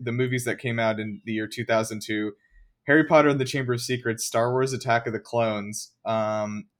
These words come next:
Star Trek Nemesis, what, what the fuck? Oh, Spider-Man. Spider-Man.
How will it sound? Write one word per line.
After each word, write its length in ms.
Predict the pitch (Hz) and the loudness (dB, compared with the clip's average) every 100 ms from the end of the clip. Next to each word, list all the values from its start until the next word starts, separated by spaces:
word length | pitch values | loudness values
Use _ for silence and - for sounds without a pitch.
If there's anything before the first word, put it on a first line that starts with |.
| _ - | _ -18
Star 600 | - - - - 123 131 | -14 -12 -8 -2 0 0
Trek 240 | 151 120 | -2 -4
Nemesis, 580 | 107 110 120 147 - 185 - | -4 -4 -4 -6 -12 -14 -6
what, 220 | 123 208 - | -6 -6 -10
what 140 | 196 | -12
the 60 | 196 | -6
fuck? 240 | 180 170 | -4 -2
Oh, 120 | 170 131 | -2 0
Spider-Man. 680 | - 233 202 131 104 104 - _ _ _ | 2 2 2 -2 -4 -6 -14 _ _ _
Spider-Man. 580 | _ 339 269 104 101 117 | _ -6 -4 -4 -6 -10